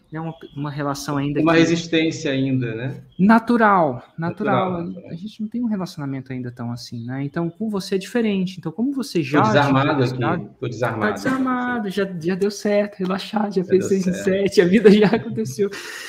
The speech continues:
Speaker 1: Mas, assim, e aí você tem a, eu tenho uma chance de perguntar o que realmente passava na cabeça naquela época, né? E, e uma das coisas, duas coisas que são interessantes é, sim, você tava procrastinando, mas chega uma hora que você resolveu bater o martelo.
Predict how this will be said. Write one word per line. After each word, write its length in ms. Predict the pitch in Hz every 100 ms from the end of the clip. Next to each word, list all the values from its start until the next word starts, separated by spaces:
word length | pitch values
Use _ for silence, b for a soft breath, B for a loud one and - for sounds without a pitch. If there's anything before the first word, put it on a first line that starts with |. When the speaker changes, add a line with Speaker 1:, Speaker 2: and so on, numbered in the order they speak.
| B -
Speaker 1:
Mas, 220 | 214 233
assim, 460 | 254 240 214 202 196
e 100 | 208
aí 100 | 214
você 260 | 226 240
tem 300 | 220 226 220
a, 80 | 214 208 180 175
eu 100 | 170
tenho 180 | 185 196
uma 100 | 190
chance 320 | - 196 190
de 80 | 185
perguntar 380 | 190 185 185 185
o 60 |
que 120 | 185 185
realmente 400 | 196 196 185 185
passava 340 | 180 196 190
na 100 | 190
cabeça 320 | 180 160 170 185
naquela 380 | 185 190 196
época, 420 | 170 175 - - 135
né? 180 | 143 190 _ _ b b b b b b -
E, 600 | 175 175 175 170 156 - - -
e 360 | 175 185 185
uma 180 | 185 190
das 160 | 185 185
coisas, 240 | 185 160
duas 180 | 214 240
coisas 220 | 190 185
que 40 | -
são 80 | 165
interessantes 580 | 160 147 - 170 185
é, 120 | 147 139
sim, 440 | - 156 143 123 123
você 260 | 117 147
tava 260 | - 135 131
procrastinando, 640 | - - - - 139 165 165
mas 220 | 170 -
chega 160 | 220 247
uma 140 | 202
hora 160 | 170 190
que 140 | 190
você 260 | 190 185 190
resolveu 400 | 196 208 180 190
bater 260 | 190 190
o 60 | 185
martelo. 580 | 196 185 - 147 139